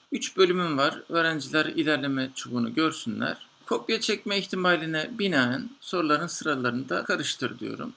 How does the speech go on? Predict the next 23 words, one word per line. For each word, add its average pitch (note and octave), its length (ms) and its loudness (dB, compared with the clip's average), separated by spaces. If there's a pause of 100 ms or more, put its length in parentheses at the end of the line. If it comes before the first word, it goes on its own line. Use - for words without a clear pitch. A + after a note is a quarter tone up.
(120)
E-posta A3+ 460 0
adreslerini F3+ 640 0
topla D#3+ 580 0
derseniz D#3+ 720 -2
ekstra B2 440 -2
bir A2+ 80 -2
soru A#2 360 -2
ekliyor G#2+ 320 -12
formunuza. - 800 -8
Ben E3+ 140 -4
şimdilik - 520 -8
bunu A#2 120 -4
yapmıyorum. B2+ 580 -6 (320)
Öğrencilerin F3 640 2
bu A3 40 -4
formu G3 380 -4
birden F#3+ 300 2
fazla D#3+ 500 0
defa C#3 340 -2
doldurmasını C#3 540 -4
istemiyorsanız C3 720 -6
buna E3 220 -6
tıklayabilirsiniz. C3+ 1040 -6